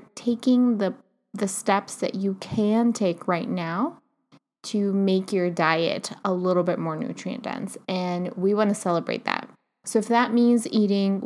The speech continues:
one apple in the morning and that's, like, your challenge for the next two weeks,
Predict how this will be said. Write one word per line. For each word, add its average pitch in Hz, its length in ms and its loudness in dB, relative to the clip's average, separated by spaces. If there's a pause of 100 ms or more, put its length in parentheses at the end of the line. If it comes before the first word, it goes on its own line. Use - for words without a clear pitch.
one 190 240 2
apple 208 720 -2 (100)
in 208 140 2
the 196 60 0
morning 196 600 0
and 185 180 -2
that's, 180 300 -4
like, 196 240 -2
your 190 100 0
challenge 196 640 -2
for 202 560 -2 (560)
the 214 80 2
next 202 380 -2
two 208 200 0
weeks, 190 540 -2